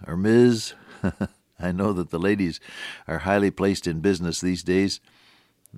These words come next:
Every now and again somebody reminds me that I use the male gender in talking about things.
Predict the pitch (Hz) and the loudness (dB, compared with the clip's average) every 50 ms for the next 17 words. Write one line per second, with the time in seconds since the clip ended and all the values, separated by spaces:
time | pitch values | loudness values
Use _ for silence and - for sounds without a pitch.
0 | - - - 65 82 98 98 101 98 95 92 85 92 87 78 - 92 87 92 87 | -16 -12 -10 -6 -4 -2 0 0 0 0 0 -2 -2 -4 -4 -4 -4 -2 0 0
1 | 85 85 85 80 85 90 92 90 85 76 - - 62 64 69 69 - _ _ _ | 0 0 -2 -2 -2 -2 -2 -2 -4 -6 -8 -10 -12 -12 -12 -14 -16 _ _ _
2 | _ - 71 73 76 71 73 85 87 95 90 85 - 78 78 87 98 95 90 87 | _ -14 -10 -8 -6 -4 -2 -2 -2 -2 -2 -4 -4 -6 -2 0 0 2 2 0
3 | 82 - - 98 92 87 73 69 67 65 65 64 80 80 - 80 78 - - 78 | -2 -2 -2 -2 -2 -2 -2 -4 -6 -8 -10 -12 -12 -8 -6 -6 -6 -6 -8 -8
4 | 71 71 73 73 71 69 - - 73 71 71 67 - | -8 -8 -6 -6 -8 -8 -8 -10 -10 -10 -10 -12 -14